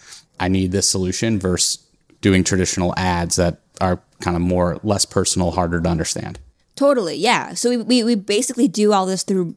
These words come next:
Speaker 2: through what I'm calling modern content marketing.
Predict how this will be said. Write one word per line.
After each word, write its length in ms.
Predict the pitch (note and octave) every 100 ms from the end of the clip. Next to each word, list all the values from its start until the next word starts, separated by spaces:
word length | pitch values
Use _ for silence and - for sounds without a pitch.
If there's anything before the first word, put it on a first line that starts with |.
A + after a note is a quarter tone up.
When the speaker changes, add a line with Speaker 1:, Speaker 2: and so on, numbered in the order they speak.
| -
Speaker 2:
through 240 | - G3+ F#3+
what 120 | F#3
I'm 200 | E3+ D#3+
calling 760 | - G3 G3 F#3 F3+ F3+ - F3+
modern 400 | F3+ F#3 F3+ F3+
content 420 | - F#3 F3+ E3+
marketing. 520 | E3 - - A#2 D#3